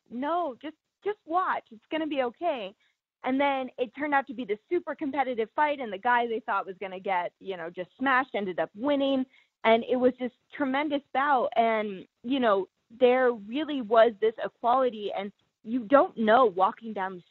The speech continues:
street who can do what, who is this gifted athlete that you would have no idea. Maybe they're not gonna run you know, the fastest forty-yard dash, but they'll be able to defend themselves and they'll be able to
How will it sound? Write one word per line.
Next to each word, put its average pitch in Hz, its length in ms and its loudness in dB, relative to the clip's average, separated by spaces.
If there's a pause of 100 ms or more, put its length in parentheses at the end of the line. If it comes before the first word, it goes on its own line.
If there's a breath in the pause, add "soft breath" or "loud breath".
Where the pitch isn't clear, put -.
street 220 400 -8 (540)
who 302 240 4
can 262 280 2
do 240 180 -2
what, 208 360 6 (100)
who 285 240 2
is 254 180 0
this 220 140 4 (260)
gifted 240 360 2
athlete 214 420 2
that 190 160 -8
you 220 80 -8
would 202 140 -2
have 214 200 -4
no 214 200 0
idea. 196 340 -2
Maybe 214 240 -2
they're 247 160 -2
not 226 160 2
gonna 202 160 -6
run 185 260 -2 (280)
you 233 100 -2
know, 214 100 2
the 196 120 -4
fastest 202 480 0
forty-yard 175 420 -4
dash, 247 340 4 (120)
but 196 180 0 (340)
they'll 240 200 8
be 262 240 -6
able 226 280 2
to 220 140 -14
defend 254 400 -2
themselves 202 540 -2 (140)
and 180 360 -8
they'll 196 100 -4
be 202 180 -8
able 196 320 0 (120)
to 190 240 -8